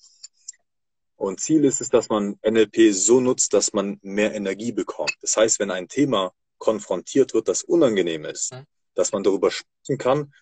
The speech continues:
Speaker 1: oder dass man nicht einfach blockiert oder gehemmt ist, etwas zu tun oder zu sagen. Es gibt
Speaker 2: Ja.
Speaker 1: nämlich Sachen, wo ein Kloß im Hals ist, was man sagen möchte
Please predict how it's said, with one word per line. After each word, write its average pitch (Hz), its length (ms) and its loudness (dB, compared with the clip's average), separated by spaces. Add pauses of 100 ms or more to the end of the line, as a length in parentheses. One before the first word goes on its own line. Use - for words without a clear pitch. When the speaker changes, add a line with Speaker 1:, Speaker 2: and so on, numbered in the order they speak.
(140)
Speaker 1:
oder 98 200 0
dass 107 200 2
man 107 100 2
nicht 113 160 0
einfach 107 320 0
blockiert 104 600 2
oder 101 180 2
gehemmt 110 420 0
ist, - 220 -2
etwas - 320 -2
zu 95 100 -6
tun 123 300 -2
oder 101 180 2
zu - 140 -4
sagen. 95 340 4
Es 78 140 -8
gibt - 180 -8
Speaker 2:
Ja. 104 60 -4
Speaker 1:
nämlich 95 180 -6
Sachen, 110 340 0
wo 87 120 2
ein 85 160 -6
Kloß 127 220 4 (100)
im 82 100 -18
Hals 87 220 -2
ist, - 120 -4
was 87 140 -4
man 85 140 -12
sagen 98 320 2
möchte 87 340 -2